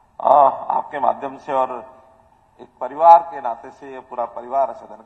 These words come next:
का, इनका सबका मैं आभार प्रकट करता हूं, धन्यवाद करता हूं। इस सदन का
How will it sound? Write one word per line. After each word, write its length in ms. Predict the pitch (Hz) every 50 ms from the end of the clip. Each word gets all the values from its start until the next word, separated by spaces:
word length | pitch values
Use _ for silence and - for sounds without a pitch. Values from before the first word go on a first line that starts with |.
| _
का, 100 | - -
इनका 260 | 92 - - - - -
सबका 360 | - - 120 - _ 120 113
मैं 140 | 113 117 - - -
आभार 300 | 104 104 117 120 120 120
प्रकट 280 | 117 - 104 104 98
करता 220 | 98 - _ - 160
हूं, 100 | 190 196
धन्यवाद 360 | - 208 214 214 214 - - _ -
करता 240 | - - _ - -
हूं। 80 | - - _ _ _ _ - - - - - - _ _ - - - - - - - - - - - - - - - - - - - - - - - - - - - - - - - - - - - - - - - - - - - - - - - - - - - - - - - - - - - - - - - - - - - - - - - - - -
इस 220 | - - - -
सदन 180 | 147 143 160 160
का 580 | 160 - - - 165 151 147 - - - -